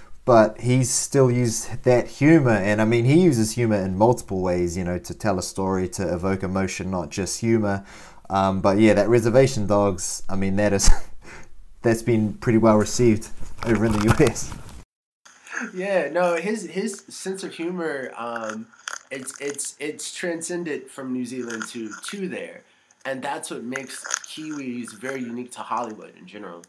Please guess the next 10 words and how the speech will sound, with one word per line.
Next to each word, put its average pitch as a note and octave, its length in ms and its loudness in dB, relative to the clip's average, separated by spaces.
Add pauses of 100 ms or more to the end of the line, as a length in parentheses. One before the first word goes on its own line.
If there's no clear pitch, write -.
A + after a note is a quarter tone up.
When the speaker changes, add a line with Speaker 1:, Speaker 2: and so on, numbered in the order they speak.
(460)
Speaker 2:
is A2 160 -12
that G#2+ 260 -8
they A2+ 140 -10
have B2+ 340 -8
a A#2 60 -12
different, A2 540 -12 (520)
uh, G#2 220 -10
perspective B2 760 -12
in, A2 220 -14
in G#2 240 -16